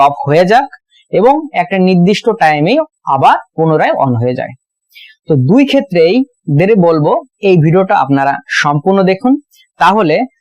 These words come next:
যারা এই প্রবলেমে পড়েছেন যে অটোমেটিক সুইচ বন্ধ হয়ে যাচ্ছে আর on হয়ে যাচ্ছে, সেটা কিভাবে বন্ধ করবেন ওটাও আমি দেখিয়ে দেবো। আর যেটা, যারা চাইছেন যে কিভাবে এটা on করব, ওটাও আমি আপনাদেরকে দেখিয়ে দেবো।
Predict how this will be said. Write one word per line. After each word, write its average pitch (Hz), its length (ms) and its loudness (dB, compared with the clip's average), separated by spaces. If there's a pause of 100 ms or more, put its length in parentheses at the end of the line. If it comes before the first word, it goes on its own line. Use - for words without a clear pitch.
(300)
যারা 175 200 2 (160)
এই 190 80 2 (120)
প্রবলেমে 170 460 0 (100)
পড়েছেন 170 420 0 (200)
যে 165 80 0 (100)
অটোমেটিক 180 460 -2
সুইচ 175 200 0 (140)
বন্ধ 156 240 0
হয়ে 202 140 2
যাচ্ছে 208 220 -4
আর - 60 -2 (140)
on 170 160 0
হয়ে 175 140 2
যাচ্ছে, 147 240 -4 (460)
সেটা 254 240 0 (100)
কিভাবে 202 320 2
বন্ধ 175 180 0 (120)
করবেন 202 220 0 (520)
ওটাও 143 300 0
আমি 196 180 0
দেখিয়ে 202 260 0
দেবো। 262 120 0 (400)
আর 139 60 2 (100)
যেটা, 170 180 0 (160)
যারা 175 180 2 (180)
চাইছেন 190 440 0 (220)
যে 175 120 2 (260)
কিভাবে 202 280 2 (140)
এটা 175 180 0 (380)
on 262 100 0 (120)
করব, 151 180 0 (440)
ওটাও 180 300 2
আমি 160 180 0
আপনাদেরকে 139 360 -2 (140)
দেখিয়ে 135 240 -2
দেবো। 123 120 -2